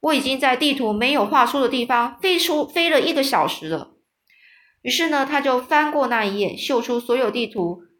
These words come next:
地图集最后面都会空，空着的两个，两张空白页。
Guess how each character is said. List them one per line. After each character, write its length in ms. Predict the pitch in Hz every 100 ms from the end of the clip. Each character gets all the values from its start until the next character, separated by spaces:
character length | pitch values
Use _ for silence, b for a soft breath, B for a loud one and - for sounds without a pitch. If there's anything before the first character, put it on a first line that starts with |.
| _ _ _
地 180 | 302 277
图 180 | 240 208
集 220 | 208 196
最 280 | 196 - 254
后 260 | 262 240
面 340 | 208 214 170 - _ _
都 160 | 294
会 200 | 294 302
空， 480 | 247 - 330 285 269
空 300 | - 330 240
着 200 | - 180
的 260 | 156 113 -
两 340 | 185 160 -
个， 360 | - 160 - _ _
两 260 | 196 175 151
张 240 | 202 196
空 240 | 196 254
白 180 | 190 156
页。 340 | 160 180 -